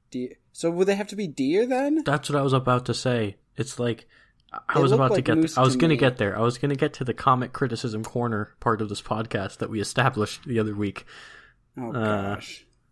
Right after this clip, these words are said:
Speaker 2: that, like, the more I think about it, my initial reaction is, like, it's, they're obviously deer because of the saying, "Deer in the headlights."
Speaker 1: Mm-hmm.
Speaker 2: But they're not drawn like proper deer antlers. I'm Googling. I'm Googling pictures of buck antlers.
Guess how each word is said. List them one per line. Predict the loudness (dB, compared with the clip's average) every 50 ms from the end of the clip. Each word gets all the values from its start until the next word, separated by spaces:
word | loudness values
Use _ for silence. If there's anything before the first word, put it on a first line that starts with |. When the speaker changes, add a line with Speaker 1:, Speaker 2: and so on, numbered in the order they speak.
| _ _ _ _ _ _ _
Speaker 2:
that, | -4 0 0 0 0 -2 -2
like, | -2 -2 -2 -4 -6 -14 _
the | -4 -2 0
more | 0 0 0 0
I | 0
think | -2 -2 -8 -4 -2
about | -2 0 2 0 2 2
it, | 0 -2 -4 _ _ _ _ _ _ _ _ _ _ _ _ _ _ _ _ _ _ _ _ _ _ _ _ _ _ _ _ _ _
my | -2 0 0 0
initial | 2 0 0 0 0 -2 0
reaction | 0 2 2 2 2 0 -2 -4 -6 -8 -8
is, | -8 -8 -8 -8
like, | -8 -6 -6 -6 -8 -12 -14
it's, | -12 -12 -12 -10 -6
they're | -6 -6 -2 0
obviously | 0 0 0 -2 -6 -6 -4 -6
deer | -6 -2 -2 -2 0 0 -4 -6
because | _ -10 -8 -6 -8 -8
of | -6 -8
the | -8
saying, | -6 -4 -4 -4 -4 -6 -10 -12 -14 _ _ _ _
"Deer | -2 -2 -2
in | -2
the | -2 -2
headlights." | -2 -4 -4 -8 -14 -12 -12 -14 -16 -16 _ _ _ _ _ _ _ _ _ _ _ _ _ _ _ -10
Speaker 1:
Mm-hmm. | -10 -8 -6 -6 -4
Speaker 2:
But | -4 -2 -2
they're | 0 0
not | 0 0 -2 -6
drawn | -4 -2 0 0 0 0 -2 -2 -6 -10 -16 _
like | _ -12 -12 -10
proper | -8 -6 -6 -6 -6 -8
deer | -8 -8 -8 -8 -8 -8
antlers. | -8 -8 -8 -8 -12 -20 -18 -16 -16 -14 -16 -16 -18 -20 _ _ -12 -8
I'm | -8 -6 -6 -8
Googling. | -6 -2 -2 0 0 0 0 -2 -2 -6 -8 -14 -18 -20 -10 -6
I'm | -6 -6 -2 2
Googling | 2 4 4 4 4 2 2 0
pictures | 0 -2 -2 -2 -2 -4 -2 -2
of | -6 -8 -8 -4 0
buck | 0 0 0 0 -4
antlers. | -6 -6 -4 -8 -10 -10 -10 -12 -14 -16